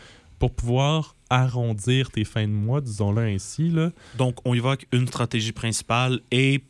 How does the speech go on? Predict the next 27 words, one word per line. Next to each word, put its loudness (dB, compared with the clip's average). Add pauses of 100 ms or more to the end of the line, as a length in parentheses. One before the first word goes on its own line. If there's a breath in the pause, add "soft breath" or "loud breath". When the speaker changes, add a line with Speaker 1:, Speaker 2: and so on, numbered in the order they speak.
(120)
Speaker 2:
ben, -2
possiblement -6
peut-être -8
comme -8
une -2
Speaker 1:
Mm. 0
Speaker 2:
ou -2
deux -4
secondaires -2
qui -10
sont -2
moins 0
importantes, -4
que -6
tu -6
fais 0
moins, 2
mais 2
que 0
tu 0
vas 2
aller 2
Speaker 1:
Exactement. 0
Speaker 2:
chercher 0
un -2
peu, -4
là. -6